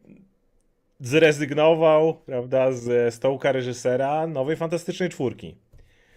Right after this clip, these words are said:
E, oficjalny powód jest taki, że chłopak się zmęczył reżyserowaniem i chce odpocząć po takim ciężkim wysiłku, jakim było Spider-Man i tak dalej.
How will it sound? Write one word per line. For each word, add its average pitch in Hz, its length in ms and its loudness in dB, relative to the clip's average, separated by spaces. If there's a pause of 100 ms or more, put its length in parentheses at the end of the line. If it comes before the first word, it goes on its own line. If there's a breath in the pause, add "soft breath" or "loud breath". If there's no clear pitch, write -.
(1120)
E, 127 160 2
oficjalny 196 760 2
powód 170 600 4
jest 127 260 -6
taki, 151 520 4
że 131 400 4
chłopak 135 380 0
się 147 140 -6
zmęczył 127 540 -2
reżyserowaniem 131 1000 -4
i 127 40 -8
chce 139 220 -10
odpocząć 127 580 -4
po 123 160 -8
takim 135 480 -8
ciężkim 135 440 -10
wysiłku, 135 360 -12
jakim 139 240 -10
było 131 120 -4
Spider-Man 127 800 -4
i 123 60 -8
tak 120 180 -8
dalej. 123 420 -2